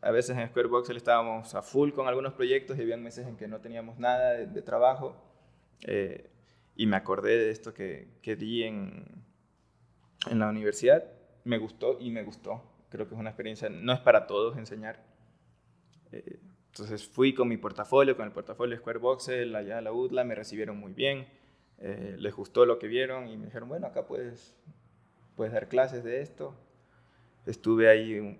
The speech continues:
hasta recién, recién salí de la utla. Y después de eso, comienzos de dos mil dieciocho, me fui a la Católica también. Lo fui más como un experimento porque me dijeron había un puesto para un profesor ocasional e iba a ser solamente por ese semestre.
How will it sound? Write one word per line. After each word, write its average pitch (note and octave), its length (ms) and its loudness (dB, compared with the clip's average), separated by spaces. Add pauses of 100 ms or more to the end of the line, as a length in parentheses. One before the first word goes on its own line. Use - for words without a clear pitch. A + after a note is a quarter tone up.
hasta G#2 360 -6
recién, G#2 400 -10 (120)
recién G#2+ 300 -12
salí A2 220 -4
de A2 80 -4
la G#2 120 -6
utla. C#3 260 -10 (800)
Y B2 140 6
después C3+ 720 6
de B2+ 220 2
eso, C#3 440 -2
comienzos B2 360 -8
de B2+ 40 -6
dos B2 120 0
mil B2+ 120 -6
dieciocho, B2+ 880 -4
me A2+ 140 -8
fui B2 160 4
a B2 40 8
la A#2+ 100 6
Católica D3+ 520 0
también. D#3+ 500 -6 (1300)
Lo - 160 6
fui C#3+ 120 -2
más C#3+ 180 2
como C3+ 220 -6
un C#3 100 -6
experimento C3+ 640 -2
porque A#2+ 200 -4
me A#2 80 -10
dijeron B2+ 220 -8
había B2 200 0
un B2 100 -10
puesto B2 300 -6
para A2 160 0
un A2+ 80 -10
profesor A#2 320 -8
ocasional - 580 -2 (840)
e A#2+ 80 4
iba A#2 160 4
a - 20 -4
ser A#2 160 -8
solamente A2+ 460 -4
por G#2+ 140 -10
ese A2+ 120 -14
semestre. D3 500 -10